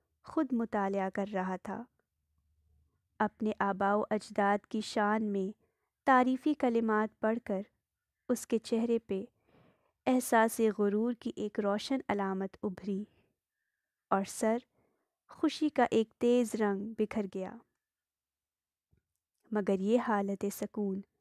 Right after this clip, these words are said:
बहुत आर्जी थी। यकायक वो अपनी नशिस्त पर पहलू बदलने लगा। फिर चेहरे पर शदीद इस्तराब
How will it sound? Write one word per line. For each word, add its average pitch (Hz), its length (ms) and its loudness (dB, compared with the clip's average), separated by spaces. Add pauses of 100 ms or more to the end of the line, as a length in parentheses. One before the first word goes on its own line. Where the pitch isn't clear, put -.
(300)
बहुत 277 360 4
आर्जी 185 400 2
थी। 208 260 -14 (1200)
यकायक 254 640 4 (720)
वो 269 60 0
अपनी 277 360 0
नशिस्त 254 520 -2
पर 196 260 -4 (440)
पहलू 254 340 2
बदलने 214 540 -2
लगा। 196 380 -2 (1160)
फिर 233 120 4
चेहरे 208 460 0
पर 196 260 -2 (460)
शदीद 277 640 2
इस्तराब 220 640 2